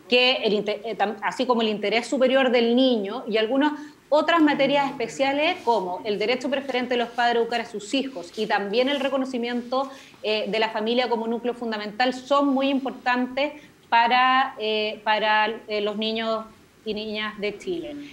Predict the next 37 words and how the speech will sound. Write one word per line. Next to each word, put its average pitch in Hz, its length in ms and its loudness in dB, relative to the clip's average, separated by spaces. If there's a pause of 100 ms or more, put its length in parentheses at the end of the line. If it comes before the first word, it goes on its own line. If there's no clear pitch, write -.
(140)
Eh, 214 280 -2
también 233 340 2
concuerdo 302 580 4
que, 269 260 4
con 240 220 -2
que 240 140 2
la 226 120 2
familia 262 400 2
no 269 80 0
tenemos 240 220 -2
que 240 100 -4
limitarla 240 600 2
a 220 180 0
un 233 200 -2
tipo 240 260 -2
de 277 60 0
familia. 285 480 0
Hoy 220 80 -2
día 208 160 -2
sabemos 240 640 -2
que 233 360 -2 (300)
la 190 140 -2
gran 370 340 4
mayoría 302 420 2
de 247 80 0
las 208 160 -4
madres 247 500 2
educan 226 360 -2
solos 240 400 -4 (120)
a 220 200 -4
sus 220 260 -10
hijos 262 380 -2 (260)
y 208 80 -8
tenemos 247 280 -2
que 254 100 -2
entregarle 247 920 0
herramientas. 240 640 -2